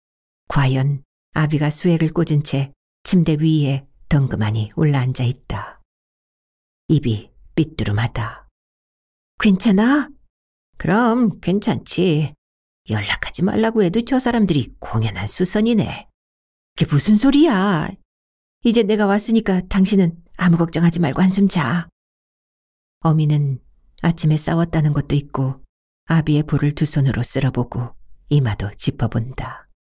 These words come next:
열이 있는 것 같고 수족이 차다. 괜찮다는 아비의 몸을 자꾸 쓸어준다. 그러면서 어미는 가슴이 묵직해온다. "걱정 마.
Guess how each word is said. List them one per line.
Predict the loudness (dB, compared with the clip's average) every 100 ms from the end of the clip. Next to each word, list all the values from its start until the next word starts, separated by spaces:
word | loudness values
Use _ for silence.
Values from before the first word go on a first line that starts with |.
| _ _ _ _ _ _ _ _ 0
열이 | 2 2
있는 | 2 0
것 | 0
같고 | -4 -6 -4 -4 -4 -6
수족이 | -4 -2 -2 -4 -6
차다. | -6 -6 -6 -8 -10 -20 _ _ _ _ _ _ _ _ _ _ _ 0
괜찮다는 | 2 2 0 0 0 0 0
아비의 | -2 0 0
몸을 | 2 0 -2 -4 -8 _ -10
자꾸 | -4 -4 -4 -6
쓸어준다. | -4 -2 -2 -2 -2 -4 -6 -8 -16 -20 _ _ _ _ _ _ _ _ -4
그러면서 | 0 2 0 0
어미는 | 2 2 2 0 -2 -8 _ _ _ _
가슴이 | -6 -4 -2 -2 -4 -10 _ _
묵직해온다. | -2 -2 -6 -4 -2 -2 -4 -6 -8 -12 _ -20 _ _ _ _ _ _ _ _ _ -10
"걱정 | -8 -2 0 2
마. | 2 -2 -4